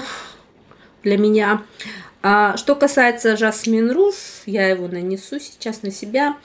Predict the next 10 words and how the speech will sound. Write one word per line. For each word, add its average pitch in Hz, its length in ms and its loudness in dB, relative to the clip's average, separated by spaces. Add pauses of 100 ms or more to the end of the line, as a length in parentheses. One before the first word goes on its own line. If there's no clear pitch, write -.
(260)
Это 226 240 -2
как 240 220 -6
раз 240 180 4
тот 233 200 2
жасмин, 320 440 4 (720)
который 240 360 2
я 208 160 6
могу 196 280 2
переносить. 196 760 0 (400)
Эм, 185 600 4